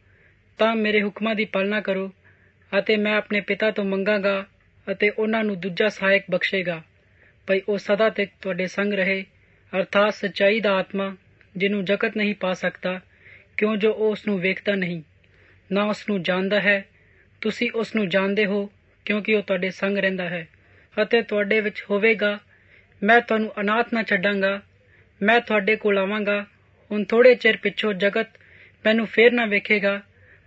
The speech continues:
ਪਰ ਤੁਸੀਂ ਮੈਨੂੰ ਵੇਖੋਗੇ। ਇਸ ਕਰਕੇ ਜੋ ਮੈਂ ਜਿਉਂਦਾ ਹਾਂ, ਤੁਸੀਂ ਵੀ ਜੀਓਗੇ। ਉਸ ਦਿਨ ਨੂੰ ਤੁਸੀਂ ਜਾਣੋਗੇ, ਭਾਈ ਮੈਂ ਆਪਣੇ ਪਿਤਾ ਵਿੱਚ ਔਰ ਤੁਸੀਂ ਮੇਰੇ ਵਿੱਚ ਅਤੇ ਮੈਂ ਤੁਹਾਡੇ ਵਿੱਚ ਹਾਂ। ਜਿਹਦੇ ਕੋਲ ਮੇਰੇ ਹੁਕਮ ਹਨ ਅਤੇ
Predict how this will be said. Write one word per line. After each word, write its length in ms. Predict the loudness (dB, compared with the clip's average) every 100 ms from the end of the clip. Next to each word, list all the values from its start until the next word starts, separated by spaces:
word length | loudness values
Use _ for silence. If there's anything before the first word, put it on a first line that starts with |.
| 2
ਪਰ 120 | 2
ਤੁਸੀਂ 340 | 2 -2 0
ਮੈਨੂੰ 280 | 0 0 0
ਵੇਖੋਗੇ। 500 | -2 -2 -2 -4 -6 -10 _ _ _ -2
ਇਸ 180 | -2 2
ਕਰਕੇ 360 | 0 0 0
ਜੋ 160 | -2 -2
ਮੈਂ 120 | -2
ਜਿਉਂਦਾ 420 | -4 -2 -2 -2
ਹਾਂ, 220 | -2 -6 -8 _ -20 -20 -12 -6
ਤੁਸੀਂ 300 | -2 0 0
ਵੀ 100 | -2
ਜੀਓਗੇ। 540 | -2 -2 0 -4 -8 _ _ _ _ _
ਉਸ 180 | -2 0
ਦਿਨ 220 | 0 0
ਨੂੰ 120 | 0 -4
ਤੁਸੀਂ 300 | -6 -6 -2
ਜਾਣੋਗੇ, 520 | 0 0 -2 -2 -4 -8 _ _ _ 2
ਭਾਈ 180 | 4 4
ਮੈਂ 140 | 2
ਆਪਣੇ 220 | 0 -2
ਪਿਤਾ 340 | -2 0 2 2
ਵਿੱਚ 380 | 0 -4 -12 -16 _ _ _ -4
ਔਰ 140 | 0 0
ਤੁਸੀਂ 360 | -2 -2 0
ਮੇਰੇ 280 | 2 4 4
ਵਿੱਚ 340 | 2 -2 -10 -20 -20 -20 -18 -6
ਅਤੇ 200 | 0 2
ਮੈਂ 200 | 4 2
ਤੁਹਾਡੇ 340 | 2 2 2 2
ਵਿੱਚ 240 | -2 -6 -10
ਹਾਂ। 100 | -10 -14 _ _ _ _ _ _
ਜਿਹਦੇ 260 | 4 8 8
ਕੋਲ 260 | 8 4 2
ਮੇਰੇ 260 | 2 0
ਹੁਕਮ 260 | -2 -2 -2
ਹਨ 300 | -2 -2 -6 -14 _ _ _ -4
ਅਤੇ 200 | 2 2